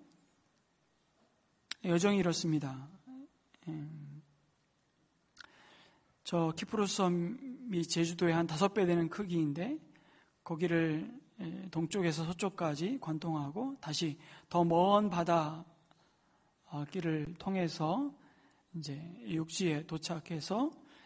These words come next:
두 번째 선교지를 향해서 나아가는 여정인 것이죠.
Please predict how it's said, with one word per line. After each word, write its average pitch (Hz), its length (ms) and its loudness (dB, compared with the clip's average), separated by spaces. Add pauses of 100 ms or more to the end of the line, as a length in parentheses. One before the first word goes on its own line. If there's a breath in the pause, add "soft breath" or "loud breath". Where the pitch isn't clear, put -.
(220 soft breath)
두 185 120 0
번째 220 380 4
선교지를 202 560 2
향해서 156 320 0
나아가는 156 720 0
여정인 156 640 0
것이죠. 165 480 -4